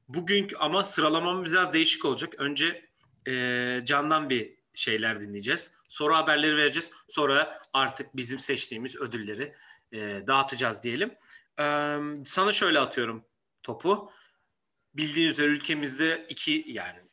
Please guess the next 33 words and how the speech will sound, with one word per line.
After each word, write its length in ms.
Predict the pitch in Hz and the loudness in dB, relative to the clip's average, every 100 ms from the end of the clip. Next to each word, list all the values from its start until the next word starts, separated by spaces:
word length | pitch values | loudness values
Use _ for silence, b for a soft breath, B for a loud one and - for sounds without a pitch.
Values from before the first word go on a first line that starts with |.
| _ _ | _ _
iki 160 | 131 - | -14 -8
senedir 300 | 131 113 110 | -4 -4 -6
süren 360 | - 123 131 131 | -6 -2 -2 0
bir 160 | 135 - | -2 -4
covid 300 | - 123 120 - _ _ _ _ _ _ - - | -6 -4 -6 -12 _ _ _ _ _ _ -20 -4
pandemisi 540 | 131 120 110 104 - | -2 -2 -6 -8 -4
var 240 | 139 160 143 | 0 2 2
ve 220 | 165 165 B B | 0 -2 B B
seyirci, 720 | - 131 127 123 127 - - _ 131 | -2 0 0 -2 -6 -8 -12 _ -6
e, 60 | 123 113 113 113 113 - | -6 -4 -6 -6 -8 -8
maçları 460 | 135 135 - 143 151 | -4 -2 0 -2 -2
seyirci 360 | 143 135 160 | 0 2 2
alınmıyor 520 | 156 147 123 120 180 | 2 2 -2 0 2
ve 320 | 175 170 151 147 | 2 0 0 -2
N 80 | |
B 100 | 147 | 0
A'de 140 | 143 156 | 0 0
de 100 | 151 | 2
bazı 220 | 147 - | 0 0
takımlar 260 | 135 151 151 | -6 -2 0
yavaş 300 | 139 135 131 | 2 0 0
yavaş 220 | 139 135 | -2 0
almaya 320 | 123 139 135 | -2 -2 0
başlamıştı 600 | 127 - 127 123 117 104 | -2 -2 -8 -8 -12 -12
zaten. 340 | 98 - - - B B B - | -14 -10 -12 -14 B B B 0
Milwaukee 440 | 175 175 - 156 | 4 4 2 2
Bucks 260 | 151 151 147 | 0 0 -6
da 120 | 139 | -4
bunlardan 600 | 170 160 139 131 120 113 | -2 0 0 0 -4 -4
biriydi 600 | 104 104 104 151 - B B B - | -10 -10 -4 -4 -4 B B B -12
ve 520 | 110 123 127 - - _ _ _ _ _ 120 | -4 -2 -2 -6 -18 _ _ _ _ _ -8
Can 380 | 120 156 147 101 | 2 4 4 0
da 340 | 95 - _ | -6 -8 _